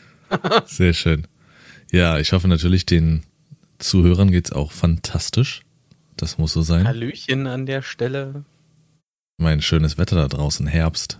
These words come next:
Speaker 2: Hallo.
Speaker 1: Hm.
Speaker 2: Perfekt. Ja.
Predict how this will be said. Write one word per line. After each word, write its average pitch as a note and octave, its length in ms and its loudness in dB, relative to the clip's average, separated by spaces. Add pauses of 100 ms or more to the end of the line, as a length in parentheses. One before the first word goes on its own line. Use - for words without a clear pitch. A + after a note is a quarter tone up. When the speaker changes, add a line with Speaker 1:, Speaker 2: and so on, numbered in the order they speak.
Speaker 2:
Hallo. G#2+ 920 4 (920)
Speaker 1:
Hm. A1+ 240 -20
Speaker 2:
Perfekt. - 560 -4 (500)
Ja. C#3 200 0